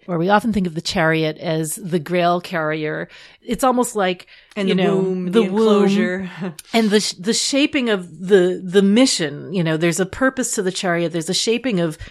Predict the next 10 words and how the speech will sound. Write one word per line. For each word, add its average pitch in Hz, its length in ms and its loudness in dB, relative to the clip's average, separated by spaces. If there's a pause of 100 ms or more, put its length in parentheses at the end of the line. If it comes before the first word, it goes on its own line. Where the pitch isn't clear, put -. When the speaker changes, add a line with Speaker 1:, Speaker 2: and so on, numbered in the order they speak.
(120)
Speaker 1:
purpose 226 480 0
from 165 500 0
the 185 200 2
mother 170 520 4
down 175 720 0
to 175 120 -8
the 151 80 -6
next 151 320 -6
level. 143 460 -4
And 156 380 -6